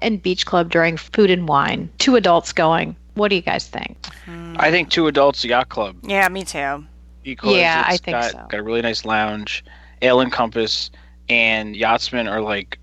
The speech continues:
Speaker 3: more up, um, not upscale. I don't wanna say upscale. I just wanna say more adult-oriented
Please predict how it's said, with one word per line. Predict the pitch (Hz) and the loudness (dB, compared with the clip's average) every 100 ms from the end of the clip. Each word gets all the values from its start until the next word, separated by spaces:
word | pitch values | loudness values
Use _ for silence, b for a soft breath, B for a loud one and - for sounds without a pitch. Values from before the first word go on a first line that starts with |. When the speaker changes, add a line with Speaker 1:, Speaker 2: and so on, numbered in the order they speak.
| - | -6
Speaker 3:
more | 117 113 113 - | 0 4 2 2
up, | 117 - 110 | 0 0 2
um, | 110 107 | 2 2
not | 113 131 | 2 0
upscale. | 123 - - - - | 0 0 2 2 2
I | |
don't | 143 | 2
wanna | 147 | 2
say | - | 2
upscale. | 127 123 - 139 113 | 2 2 2 4 4
I | 123 | 4
just | 127 139 | 0 -4
wanna | 131 | -4
say | 127 | -4
more | 120 113 | -4 -4
adult-oriented | 107 117 113 - 120 120 127 - 123 | 0 0 0 0 0 0 0 -2 -4